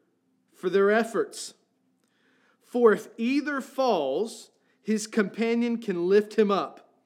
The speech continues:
But pity the one who falls without another to lift him up. Also,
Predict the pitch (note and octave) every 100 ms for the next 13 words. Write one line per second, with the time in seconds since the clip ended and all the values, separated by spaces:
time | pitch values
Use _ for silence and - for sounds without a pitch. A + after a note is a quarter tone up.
0 | _ _ _ _ _ _ _ - G3 -
1 | - - C4 C#4+ C#4 C4+ - _ _ _
2 | D3 G3+ F3+ E3+ G#3+ F3+ C#3 C#3+ E3+ _
3 | _ _ G3+ E3+ - A3+ A#3 A#3+ A#3+ F#3+
4 | F#3+ G#3 G3+ G#3 - - F3+ F3 F3+ G3+
5 | G3+ G3 G3 F#3+ F3 F3+ - E3+ D#3+ C#3+
6 | - _ _ _ _ _ _ _ _ _
7 | _ _ G3 A#3+ B3 A3 D3+